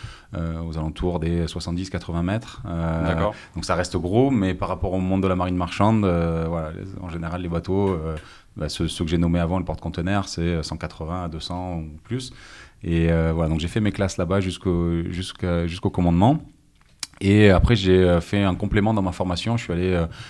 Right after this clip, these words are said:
Speaker 1: faire un master en stratégie et développement des affaires internationales à l'E S S E C,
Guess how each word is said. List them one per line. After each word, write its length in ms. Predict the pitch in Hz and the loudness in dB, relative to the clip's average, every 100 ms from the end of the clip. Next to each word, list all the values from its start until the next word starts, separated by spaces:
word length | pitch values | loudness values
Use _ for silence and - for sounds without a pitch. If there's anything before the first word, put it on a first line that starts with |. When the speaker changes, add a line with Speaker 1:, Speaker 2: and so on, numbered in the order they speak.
| - | -8
Speaker 1:
faire 180 | - 82 | -2 2
un 60 | |
master 420 | 90 87 - 98 | 2 0 2 2
en 100 | 87 | 2
stratégie 460 | 82 92 - 87 95 | -2 -4 -2 0 2
et 60 | 90 | 2
développement 380 | 87 87 90 | 2 0 -2
des 120 | 92 82 | -2 -4
affaires 180 | 82 85 | -6 -6
internationales 560 | 85 85 85 87 95 | -4 -4 -4 -2 -2
à 80 | 95 | 0
l'E 60 | 85 | -2
S 160 | 85 | -4
S 80 | - | -6
E 40 | |
C, 100 | - | -8